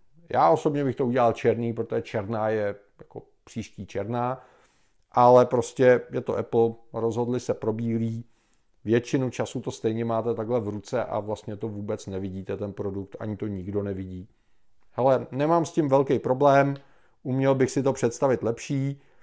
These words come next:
A na druhou stranu, když by udělali pět barevných variant a ve třech velikostech, což znamená patnáct různých produktů, tak budeme vyčítat Apple, že už to není Apple a že to je moc komplikovaný a Steve Jobs by chtěl, aby bylo produktů málo.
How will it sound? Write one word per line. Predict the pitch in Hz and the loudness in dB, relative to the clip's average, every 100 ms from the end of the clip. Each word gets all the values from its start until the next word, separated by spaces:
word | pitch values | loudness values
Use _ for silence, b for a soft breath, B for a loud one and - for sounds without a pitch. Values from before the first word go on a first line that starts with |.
| b b - - | b b -12 2
A | 131 127 127 | 6 8 8
na | 123 127 | 6 4
druhou | 135 139 | 4 2
stranu, | - 127 123 135 | 2 0 0 0
když | 120 | -2
by | 117 135 | -2 -2
udělali | 123 127 127 135 | 2 6 6 6
pět | 131 131 117 | 4 2 2
barevných | 127 127 127 131 117 | 4 4 2 -2 2
variant | 113 123 127 127 123 - | 2 4 2 0 -4 -2
a | 120 120 | 0 0
ve | 117 | 0
třech | 117 - 135 113 | -4 -2 -2 0
velikostech, | 110 120 120 120 - 127 120 | 0 0 0 -6 -4 -2 -2
což | - 120 | -2 -8
znamená | 123 123 | -4 -4
patnáct | 120 113 - 120 117 | -2 -4 -4 -6 -6
různých | 117 117 127 | -8 -8 -8
produktů, | - 113 120 117 - 120 120 b b b _ | -6 -4 -4 -4 -4 -4 -6 b b b _
tak | 120 | -6
budeme | 117 127 127 | 0 0 0
vyčítat | 113 110 - 123 123 120 | -2 -4 -4 -2 -2 -2
Apple, | 123 - 123 | -6 -4 -2
že | 110 | 0
už | 110 - | -2 -2
to | 127 | -4
není | 117 117 107 | -2 -4 -4
Apple | - 113 117 117 | -2 2 4 4
a | - | 0
že | 101 | -4
to | 113 - | -4 0
je | 117 | 0
moc | 113 110 | 0 -6
komplikovaný | - 113 113 113 117 113 113 117 | -6 -8 -6 -6 -4 -4 -4 -8
a | - | -10
Steve | - 127 107 | -6 -4 -2
Jobs | 120 113 | -2 -2
by | 101 113 | -4 -8
chtěl, | - 110 | -6 -4
aby | 110 110 | -4 -4
bylo | 110 113 | -2 0
produktů | 113 110 110 107 113 | 0 -2 -6 -6 -6
málo. | 104 98 104 110 110 | -4 -2 2 2 0